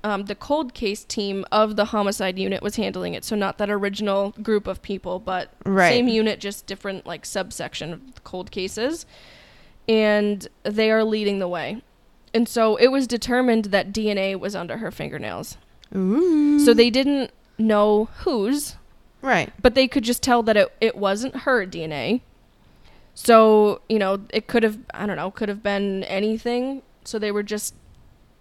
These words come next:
Speaker 1: I guess, thankful to have a confirmation that it belonged to another person.
Speaker 2: Right.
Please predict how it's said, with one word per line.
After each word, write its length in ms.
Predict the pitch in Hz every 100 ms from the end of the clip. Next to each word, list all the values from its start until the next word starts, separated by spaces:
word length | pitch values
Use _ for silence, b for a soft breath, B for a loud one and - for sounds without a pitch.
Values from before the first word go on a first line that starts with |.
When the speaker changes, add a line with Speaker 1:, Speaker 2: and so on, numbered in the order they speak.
| _ -
Speaker 1:
I 100 | 202
guess, 380 | 202 190 - - _ _ _ _ _
thankful 600 | - - 185 185 - 202 196
to 100 | 220
have 400 | 220 190 185 - -
a 200 | 196 185
confirmation 800 | - 196 180 190 190 190 214 196
that 160 | 180
it 100 | 185
belonged 460 | 208 196 190 202 214
to 200 | - 240 226
another 260 | 202 -
person. 480 | - 180 208 285 359 392 -
Speaker 2:
Right. 360 | 202 262 214